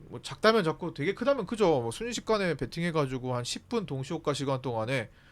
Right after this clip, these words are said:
사십오만 원, 백만 원 투입해서 사십오만 원, 이게 결코 작은 게 아닌데요, 그죠?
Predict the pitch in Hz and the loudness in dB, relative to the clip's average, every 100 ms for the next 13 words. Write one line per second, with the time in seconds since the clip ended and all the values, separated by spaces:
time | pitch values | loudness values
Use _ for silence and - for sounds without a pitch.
0 | - - - - 226 226 165 156 131 110 | -20 -20 -8 -2 2 4 4 4 2 -2
1 | - - 160 247 254 233 233 - 196 185 | -8 0 6 10 10 8 0 0 -2 0
2 | 214 220 226 202 147 117 - - - 277 | 0 0 0 0 -2 -4 -8 -14 -10 -10
3 | - - 214 143 131 147 226 127 156 180 | -8 -8 -8 -10 -10 -4 -2 -2 -2 0
4 | 123 180 120 165 | 2 0 -2 -4